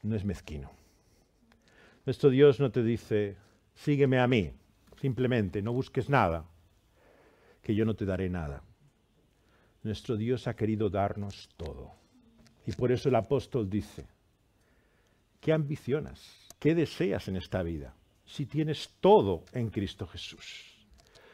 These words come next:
No hay nada de lo que valga la pena en este mundo y en esta vida que tú no le hayas entregado a Dios,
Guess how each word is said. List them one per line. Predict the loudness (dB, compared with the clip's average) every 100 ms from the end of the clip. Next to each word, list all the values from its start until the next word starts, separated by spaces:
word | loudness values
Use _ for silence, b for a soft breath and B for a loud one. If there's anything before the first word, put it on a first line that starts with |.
| b 2
No | 10 10
hay | 12
nada | 12 10 10
de | 10
lo | 8 10
que | 8
valga | 10 12 10 10 6
la | 6 6
pena | 4 6 4 4
en | 2
este | 0 0
mundo | 2 2 2
y | 2
en | 2
esta | 0 2 4
vida | 4 2 -2 -10 _ _ b b b b b -2
que | 0
tú | 2
no | 2
le | 4
hayas | 4 4 2
entregado | -2 0 0 2 2 0
a |
Dios, | -2 -4 -8 -16 -20 -20